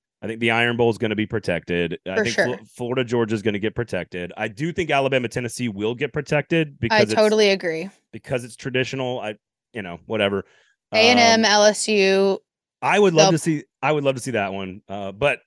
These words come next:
Speaker 1: Texas is real easy. Texas and Texas A and M have to play every year. If you don't play Texas and Texas A and M every year and you're in charge of the schedules, that is a, that is malpractice. <laughs>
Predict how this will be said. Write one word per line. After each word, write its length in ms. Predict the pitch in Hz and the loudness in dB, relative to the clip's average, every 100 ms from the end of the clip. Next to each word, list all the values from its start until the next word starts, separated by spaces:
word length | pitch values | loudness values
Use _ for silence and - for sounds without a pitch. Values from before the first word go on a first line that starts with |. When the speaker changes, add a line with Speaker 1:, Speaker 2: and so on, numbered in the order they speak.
| _ - | _ -6
Speaker 1:
Texas 380 | 180 190 208 170 | -4 -4 -4 -4
is 100 | 143 | 0
real 220 | 185 160 | 2 2
easy. 380 | 120 123 175 - _ | 0 -2 -8 -10 _
Texas 400 | - 143 - 170 | -8 -8 -6 -8
and 100 | 160 | -8
Texas 300 | - 147 139 | -6 -8 -4
A 100 | 156 | -2
and 80 | 143 | 0
M 100 | 123 | -2
have 200 | 110 110 | -2 -6
to 80 | - | -6
play 180 | 113 98 | -4 -2
every 180 | 87 80 | -2 -8
year. 140 | 73 - | -10 -14
If 120 | 98 | -10
you 240 | 127 214 | -2 0
don't 300 | 202 202 196 | 2 2 2
play 320 | - 170 160 | -4 -2 0
Texas 400 | 151 143 131 147 | -2 -6 -6 -10
and 80 | 135 | -10
Texas 320 | 127 123 127 131 | -6 -8 -8 -6
A 40 | 120 | -4
and 80 | 107 | -4
M 240 | 85 80 _ _ - | -6 -10 _ _ -4
every 300 | 113 127 151 | -4 -2 -2
year 260 | 139 101 82 | 0 0 -2
and 200 | 92 98 | -8 -10
you're 140 | 110 | -8
in 80 | 143 | -8
charge 320 | 131 139 147 | -4 -2 0
of 120 | 147 139 | -2 -4
the 80 | |
schedules, 560 | - 165 120 85 57 _ _ _ _ _ _ _ _ _ _ | -2 0 0 -2 -18 _ _ _ _ _ _ _ _ _ _
that 200 | 123 147 | -2 2
is 120 | 175 147 | 2 0
a, 120 | 135 | 0
that 160 | 139 | -2
is 100 | 135 | -2
malpractice. 800 | 107 123 120 - 98 - - - | -2 0 0 0 -2 -2 -12 -16
<laughs> 40 | - | -4